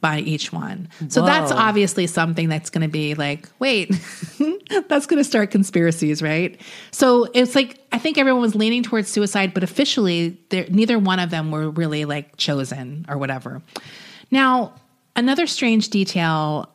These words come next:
Speaker 1: um, about this finding of this body, as I mentioned before, that the car had not been in that lot for thirty minutes, like, thirty more f-, minutes before the body was found.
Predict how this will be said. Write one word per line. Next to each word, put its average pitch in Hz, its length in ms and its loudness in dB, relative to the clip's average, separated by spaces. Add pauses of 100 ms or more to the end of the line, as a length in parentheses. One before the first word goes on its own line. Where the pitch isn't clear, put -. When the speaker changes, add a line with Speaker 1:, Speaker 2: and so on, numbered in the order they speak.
(120)
Speaker 1:
um, 156 300 0
about 151 380 -4
this - 420 -8 (380)
finding 165 360 2
of 143 80 -2
this 143 160 -8
body, 233 460 2 (240)
as 196 100 0
I 208 80 4
mentioned 208 320 2
before, 180 400 0
that 165 140 -4
the 170 80 -4
car 165 320 0
had 165 180 -2
not 156 260 0
been 170 120 2
in 165 100 4
that 151 220 0
lot 151 240 -2
for 160 100 0
thirty 151 300 0
minutes, 170 640 -2
like, 156 140 2
thirty 160 280 2
more 156 140 2
f-, - 280 -10
minutes 160 240 2
before 156 220 -2
the 147 80 -2
body 147 240 -2
was 143 220 -4
found. 175 400 0